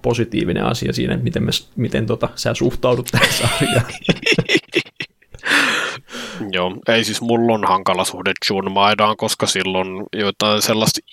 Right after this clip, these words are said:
Speaker 2: ilkeintä ja sosiopaattisinta komediaa, mitä mä oon animessa nähnyt, mikä on sit tehnyt mulle erittäin hankalaksi mun suhteen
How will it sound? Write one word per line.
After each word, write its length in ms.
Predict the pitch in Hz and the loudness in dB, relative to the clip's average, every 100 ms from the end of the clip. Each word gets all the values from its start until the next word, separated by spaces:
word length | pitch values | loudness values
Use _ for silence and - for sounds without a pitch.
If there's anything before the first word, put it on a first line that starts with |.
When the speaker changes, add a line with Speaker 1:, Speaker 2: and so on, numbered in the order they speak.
| 95 | -2
Speaker 2:
ilkeintä 420 | 98 - 107 - | 0 2 0 4
ja 80 | 113 | 2
sosiopaattisinta 960 | 104 104 - 113 - 113 - - 123 110 - | 2 -2 2 0 4 2 2 -2 -2 -2 -2
komediaa, 520 | 101 104 107 113 113 | -2 0 2 2 2
mitä 240 | 120 127 | 2 0
mä 120 | 117 | 4
oon 120 | 117 117 | 4 4
animessa 420 | 120 117 113 127 | 2 2 0 2
nähnyt, 420 | 117 113 127 131 - - - - _ - - - - _ _ _ _ _ _ - - - | 2 2 0 -4 -6 -20 -20 -20 _ -20 -20 -20 -20 _ _ _ _ _ _ -20 -12 -8
mikä 340 | - 87 - 90 | -2 0 2 2
on 160 | 92 | 2
sit 180 | 95 98 - - - _ - _ | -2 -4 -6 -12 -20 _ -20 _
tehnyt 300 | 101 - 92 | 0 0 -6
mulle 180 | 92 95 | -4 -2
erittäin 520 | 95 98 92 - 101 | 0 0 -2 2 2
hankalaksi 520 | 104 104 117 110 - 117 | 4 2 4 2 2 -4
mun 120 | 107 | -6
suhteen 480 | 104 98 - 107 | -4 -4 0 0